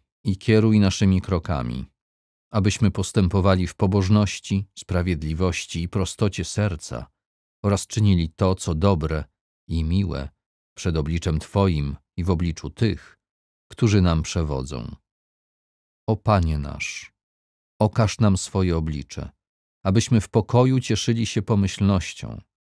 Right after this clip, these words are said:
aby nas osłaniała Twoja potężna prawica – i od wszelkiego grzechu obroniło Twoje wyciągnięte ramię.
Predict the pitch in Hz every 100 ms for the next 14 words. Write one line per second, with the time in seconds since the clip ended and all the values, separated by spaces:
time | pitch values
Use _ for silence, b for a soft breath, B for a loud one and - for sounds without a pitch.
0 | _ - 92 107 107 - 113 - 104 110
1 | 110 101 - 110 98 92 110 110 104 92
2 | 95 92 92 85 80 - 62 71 _ _
3 | _ _ _ 101 104 - - 98 - 98
4 | 98 92 101 92 - 92 110 98 95 92
5 | 92 87 - 92 85 80 90 92 85 80
6 | 80 73 76 73 67 67 69